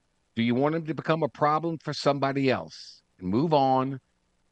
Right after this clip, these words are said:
and get somebody else in here? You take the risk of Zion becoming healthy and becoming that iconic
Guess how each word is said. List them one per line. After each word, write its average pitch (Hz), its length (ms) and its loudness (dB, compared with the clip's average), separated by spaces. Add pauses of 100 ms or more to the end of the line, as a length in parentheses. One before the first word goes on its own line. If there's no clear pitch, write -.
(100)
and 101 340 -4
get 127 160 2
somebody 131 460 -2
else 117 220 -2
in 113 200 -4
here? 92 240 -6 (1600)
You 95 120 -16
take 104 280 -6
the 185 120 0
risk 214 400 2 (640)
of 113 280 -2 (560)
Zion 135 760 0
becoming 139 480 -2
healthy 143 480 0
and 120 380 0
becoming 127 480 -2
that 131 240 0 (100)
iconic 127 680 -2